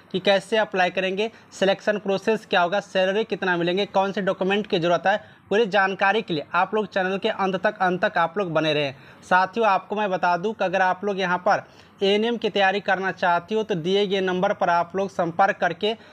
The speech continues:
नई नौकरी कोई भी आती है तो आप लोग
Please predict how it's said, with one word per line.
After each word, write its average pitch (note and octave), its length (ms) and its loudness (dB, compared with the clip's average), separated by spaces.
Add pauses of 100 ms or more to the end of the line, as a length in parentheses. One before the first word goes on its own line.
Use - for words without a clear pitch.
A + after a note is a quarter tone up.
(160)
नई G3 300 2
नौकरी G#3+ 380 0
कोई G#3 220 2
भी G3+ 140 0
आती F3 300 0
है G3+ 140 2
तो G#3+ 120 -4
आप A#3 240 0
लोग G3 180 -4